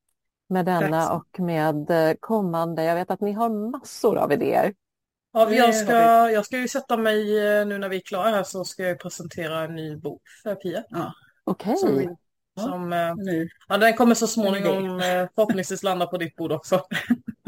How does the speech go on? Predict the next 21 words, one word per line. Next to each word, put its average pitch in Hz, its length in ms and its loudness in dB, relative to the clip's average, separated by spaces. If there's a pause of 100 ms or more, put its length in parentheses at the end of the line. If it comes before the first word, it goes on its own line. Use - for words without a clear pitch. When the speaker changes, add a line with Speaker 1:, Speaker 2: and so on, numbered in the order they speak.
(120)
Speaker 1:
Ja, 165 240 0
det 330 180 4
hoppas 208 380 0
jag 156 140 2
verkligen. 180 540 -2 (540)
Och - 140 2
när 254 120 2
du 247 80 -2
säger 254 260 2
ny 269 180 -2
så 226 100 -2
här, 196 100 4
är 208 160 0
det 208 220 -2
inom 214 400 -4
samma 202 320 -4
serie? 165 600 0 (160)
Eller 220 200 -4
är 214 40 0
det 170 60 4
Speaker 3:
Ja. 175 60 4